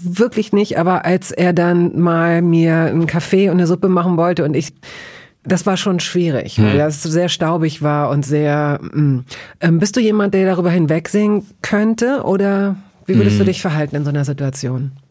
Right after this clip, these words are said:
Speaker 2: Eigentlich kann ich darüber dann hinweggehen, weil ich das dann wirklich, äh, ich kann's dann ausblenden. Was ich komisch finde, ist, wenn man hier, äh, in, in, in, in Berlin dann manchmal gibt's ja diese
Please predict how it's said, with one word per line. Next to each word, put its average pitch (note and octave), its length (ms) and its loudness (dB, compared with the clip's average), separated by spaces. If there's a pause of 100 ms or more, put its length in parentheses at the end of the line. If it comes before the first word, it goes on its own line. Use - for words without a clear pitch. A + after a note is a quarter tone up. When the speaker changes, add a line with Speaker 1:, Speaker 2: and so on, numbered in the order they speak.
(520)
Speaker 2:
Eigentlich G2 320 -2
kann G2 180 0
ich - 160 -6
darüber F2+ 600 0
dann F2 240 -2
hinweggehen, E2+ 680 -2
weil E2 120 0
ich D#2+ 80 -10
das - 180 -6
dann E2+ 280 -2
wirklich, - 420 -8
äh, E2 340 -2
ich F2 100 -8
kann's A#2 200 -2
dann G2+ 120 -2
ausblenden. D#2+ 560 -4 (360)
Was G2+ 160 -2
ich G#2+ 100 -4
komisch A#2+ 340 -2
finde, A2+ 300 0
ist, - 240 -6
wenn F#2 160 0
man F#2 220 0
hier, E2+ 440 -2
äh, E2 260 -4
in, F2 100 -2
in, E2 300 -2
in, D#2+ 260 -4
in D#2+ 140 -4
Berlin E2 420 0
dann F2+ 140 0
manchmal E2 500 -2
gibt's E2+ 400 -6
ja E2+ 60 -2
diese D#2 240 -4